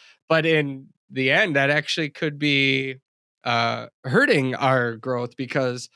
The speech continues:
I wanna continue to force more, but we had it, we were there,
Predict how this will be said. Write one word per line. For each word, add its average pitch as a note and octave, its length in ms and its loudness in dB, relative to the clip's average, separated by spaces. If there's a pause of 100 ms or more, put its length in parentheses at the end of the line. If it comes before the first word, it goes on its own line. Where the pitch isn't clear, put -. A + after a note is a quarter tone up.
(220)
I C3 100 0
wanna E3+ 380 4
continue B2 520 0
to A#2+ 100 0
force B2 320 -2
more, B2 320 0
but B2 180 -4
we C3+ 140 2
had F3 320 0
it, A#2 180 -2
we C3+ 80 4
were C3 160 4
there, C#3+ 420 2